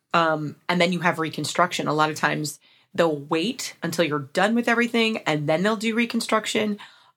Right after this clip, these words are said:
I ended up, you know, I ended up getting my expanders filled pre-chemo,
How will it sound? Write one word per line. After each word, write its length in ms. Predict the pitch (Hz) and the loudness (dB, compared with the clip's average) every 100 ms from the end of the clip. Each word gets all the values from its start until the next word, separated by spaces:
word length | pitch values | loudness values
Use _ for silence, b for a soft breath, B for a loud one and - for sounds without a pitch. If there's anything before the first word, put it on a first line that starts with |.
| - | 2
I 180 | 185 214 | 4 2
ended 180 | 226 | 2
up, 240 | 208 - - | 0 0 -6
you 120 | 175 | -2
know, 320 | 165 156 151 b b b _ | -2 -2 -4 b b b _
I 120 | 180 214 | 0 2
ended 140 | 226 | 0
up 200 | 226 - | -4 0
getting 400 | 180 175 175 160 | 2 2 0 0
my 600 | 156 151 147 147 147 143 _ _ _ _ _ _ _ _ - - | 0 2 2 0 -2 -4 _ _ _ _ _ _ _ _ -20 -6
expanders 580 | - - 175 170 165 160 | -4 0 0 0 -2 -6
filled 540 | - 170 156 151 139 - _ _ _ _ - | 0 2 2 0 -4 -12 _ _ _ _ -16
pre-chemo, 1160 | - 202 269 302 - 151 147 143 135 139 147 | -2 2 2 2 -2 -2 -2 -2 -2 -2 -4